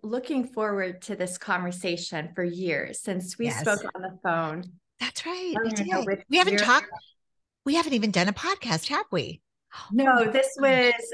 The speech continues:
Speaker 1: on our radar, on our wish list for years. It just took a while. But I remember you saying you're gonna write about your experience. And I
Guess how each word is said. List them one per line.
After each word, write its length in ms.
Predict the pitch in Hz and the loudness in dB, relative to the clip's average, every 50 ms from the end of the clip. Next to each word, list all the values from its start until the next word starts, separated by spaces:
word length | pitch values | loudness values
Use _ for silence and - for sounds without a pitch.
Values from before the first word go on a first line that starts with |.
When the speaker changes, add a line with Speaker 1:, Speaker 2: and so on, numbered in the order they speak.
| - _ - | -8 _ 2
Speaker 1:
on 260 | 247 262 269 285 320 | 6 6 6 6 6
our 480 | 320 294 269 254 240 233 226 196 - - - | 6 6 6 6 6 6 4 0 -4 -10 -4
radar, 560 | 202 233 254 285 302 302 262 214 185 185 185 | 0 2 2 2 2 2 2 4 4 4 4
on 240 | - - 214 214 214 | 2 0 -2 -2 -2
our 160 | 208 196 185 | -4 -4 -4
wish 280 | 180 220 262 254 - - | -4 -6 -6 -8 -8 -4
list 340 | 190 175 180 180 - - - | -4 -4 -4 -4 -10 -10 -6
for 100 | - 190 | -4 -2
years. 640 | 180 175 180 202 202 190 170 160 156 180 180 - | -2 -2 -2 0 0 2 2 2 0 -2 -4 -4
It 240 | 202 180 - - - | -4 -4 -4 -4 -4
just 260 | - 233 220 226 - | -4 -4 -4 -4 -6
took 220 | - 247 226 226 240 | -4 -4 -2 0 0
a 100 | 208 190 | 0 2
while. 500 | 180 180 175 170 165 165 170 185 208 - - - - - - - - _ _ _ _ _ _ _ - | 2 2 2 2 2 0 0 -2 -4 -8 -12 -20 -20 -20 -20 -20 -20 _ _ _ _ _ _ _ 2
But 680 | 247 233 226 226 226 220 226 233 226 - - - - - - _ _ _ _ _ _ - | 4 6 8 8 6 6 4 0 -4 -8 -10 -10 -10 -12 -14 _ _ _ _ _ _ 0
I 720 | - 240 240 233 233 233 233 226 233 233 233 233 233 233 226 220 | 2 6 6 8 8 8 6 6 6 6 6 6 6 4 2 2
remember 560 | 247 240 233 226 226 233 254 277 262 277 247 | 2 2 4 4 4 2 2 2 2 2 2
you 280 | 233 214 196 214 208 | 2 0 -2 -8 -10
saying 480 | 208 - - - 247 240 240 226 214 202 | -10 -12 -10 -6 -4 -2 0 0 0 0
you're 200 | 190 190 190 180 | 0 0 -2 -2
gonna 240 | 180 185 180 175 175 | -2 -2 -2 -2 -4
write 340 | 175 196 214 220 262 277 262 | 0 2 2 2 4 2 2
about 440 | 226 - 185 175 170 151 - - | 0 0 0 0 0 -2 -4 -6
your 360 | - 190 185 185 175 175 165 160 | -6 -6 -2 -2 0 0 0 0
experience. 1000 | 143 - - 180 185 - - - - - 185 170 165 165 165 160 160 160 160 - | -2 -4 -8 -10 -10 -12 -14 -14 -8 -4 -4 -2 -2 -2 -4 -4 -6 -6 -8 -6
And 140 | 190 180 175 | -6 -4 -4
I 200 | 175 175 175 | -4 -4 -6